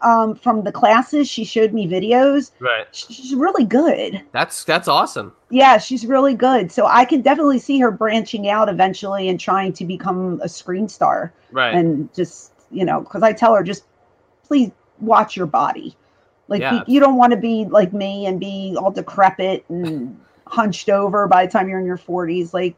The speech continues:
Speaker 1: you know, just be careful. <laughs>
Speaker 2: But it is really cool. I mean, acting aside, the fact that she went back and is still, con-, you know, contributing to,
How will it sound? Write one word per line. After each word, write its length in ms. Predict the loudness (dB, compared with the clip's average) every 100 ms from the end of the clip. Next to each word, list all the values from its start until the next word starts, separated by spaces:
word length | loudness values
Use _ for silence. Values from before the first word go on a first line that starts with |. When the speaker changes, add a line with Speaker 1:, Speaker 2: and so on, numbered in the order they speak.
| _
Speaker 1:
you 100 | -6
know, 340 | -2 -2 -2 -10
just 340 | -14 -16 -18 _ _ _ _ _ _ _ _ _ _ 0
be 100 | 2
careful. 340 | 4 4 8 8 8 2
<laughs> 40 | -8 -20 -16 -4
Speaker 2:
But 160 | -2
it 140 | 2 2
is 200 | 2 2
really 260 | 2 4
cool. 260 | 2 2 2
I 80 | 2
mean, 360 | -2 -4 -8 -12
acting 380 | -6 -6 -4 -8
aside, 340 | -2 -2 -2
the 80 | -4
fact 220 | -4 -4
that 100 | -6
she 160 | -12 -12
went 240 | -10 -10
back 280 | -8 -8 -8
and 120 | -14
is 100 | -16
still, 360 | -12 -8 -8 -12
con-, 180 | -20 -20 -12
you 80 |
know, 160 | -8 -8
contributing 640 | -12 -14 -10 -8 -8 -8
to, 300 | -8 -10 -10